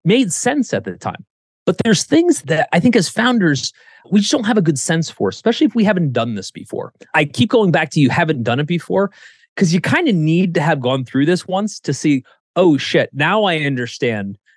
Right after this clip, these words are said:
Now I understand, like, why I have to, to take what I can," because there are so few opportunities to do it. We always think later on, if things are going this well now, they'll go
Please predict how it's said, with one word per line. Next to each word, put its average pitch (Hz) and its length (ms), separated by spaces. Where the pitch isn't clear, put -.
Now 185 360
I 185 120
understand, 131 540
like, 117 180
why 131 280
I 143 80
have 139 240
to, 127 180
to 135 100
take 143 300
what 151 160
I 113 140
can," 185 360
because 160 420
there 160 160
are 135 60
so 208 500
few 175 480
opportunities 123 760
to 95 120
do 98 240
it. 69 120
We 156 120
always 202 260
think 151 180
later 156 380
on, 165 160
if 151 80
things 160 240
are 147 60
going 139 140
this 147 180
well 117 120
now, 180 240
they'll 113 200
go 101 180